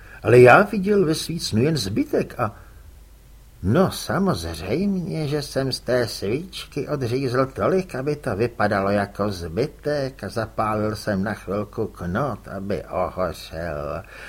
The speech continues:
Nechtěl jsem, aby náš skvělý policista poznal, že jsem na to přišel sám.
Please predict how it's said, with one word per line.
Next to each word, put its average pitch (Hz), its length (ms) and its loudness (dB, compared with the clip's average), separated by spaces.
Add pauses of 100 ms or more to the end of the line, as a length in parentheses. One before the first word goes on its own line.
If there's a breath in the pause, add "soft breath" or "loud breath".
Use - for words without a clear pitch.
(440 loud breath)
Nechtěl 180 640 2
jsem, 135 500 -2
aby 117 280 -4
náš 123 320 -2
skvělý 151 800 -2
policista - 880 -4
poznal, 175 800 -4
že 165 160 -6
jsem 185 400 -4
na 190 120 -2 (100)
to 190 120 -6
přišel 190 800 -6
sám. 160 920 -4